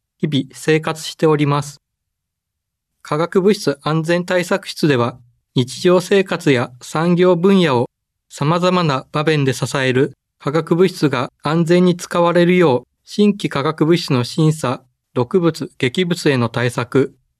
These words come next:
家庭用品中の有害物質による健康被害の防止などを関係省庁と共に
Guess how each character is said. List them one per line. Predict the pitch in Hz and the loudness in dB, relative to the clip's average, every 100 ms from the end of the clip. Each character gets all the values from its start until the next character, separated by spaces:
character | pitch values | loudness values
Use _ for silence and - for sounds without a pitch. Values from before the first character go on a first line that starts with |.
| _ - | _ -12
家 | 139 | -8
庭 | - 180 | 0 2
用 | 185 185 | 4 2
品 | 175 190 185 | 2 -2 -2
中 | - 180 | 0 2
の | 170 165 - | 2 -2 0
有 | 160 185 | 4 4
害 | 190 185 | 4 2
物 | 180 185 | 2 -2
質 | - 151 | -2 0
に | 135 | 2
よ | 123 | 2
る | 117 127 - _ - | 0 -2 -8 _ -4
健 | 165 175 | -2 0
康 | 175 185 | 2 2
被 | 196 | 2
害 | 190 156 | 0 0
の | 123 | 0
防 | 139 143 | 2 2
止 | - | 0
な | 165 160 | -2 2
ど | 147 | 0
を | 123 - _ _ | 0 -4 _ _
関 | - 175 | -4 -4
係 | 175 185 | 0 0
省 | 170 196 196 | 2 2 2
庁 | 190 156 139 | 2 0 0
と | 123 | -2
共 | 123 123 127 | -2 0 0
に | 127 | 0